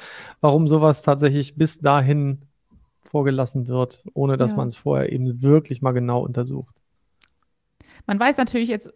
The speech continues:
Speaker 2: immer noch nicht genau, was es ist, ne? Also es ist noch nicht jetzt irgendwie rausgefunden worden, ob's wirklich, äh, mumifizierte Kinder sind wieder.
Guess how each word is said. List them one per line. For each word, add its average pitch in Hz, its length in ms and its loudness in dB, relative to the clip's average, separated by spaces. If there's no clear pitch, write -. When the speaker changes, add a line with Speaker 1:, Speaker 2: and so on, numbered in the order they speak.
Speaker 2:
immer 233 180 0
noch 165 120 -2
nicht 160 140 -6
genau, - 300 -10
was 160 140 -12
es - 120 -20
ist, - 240 -18
ne? 220 180 -6
Also 196 220 -2
es 196 80 -2
ist 185 80 -8
noch 202 80 0
nicht 196 180 -2
jetzt 185 200 -6
irgendwie 175 400 -6
rausgefunden 165 680 -8
worden, 156 400 -6
ob's - 240 -8
wirklich, 175 500 -6
äh, 180 260 -4
mumifizierte 175 840 -2
Kinder 180 360 -2
sind 180 300 -4
wieder. 180 340 -6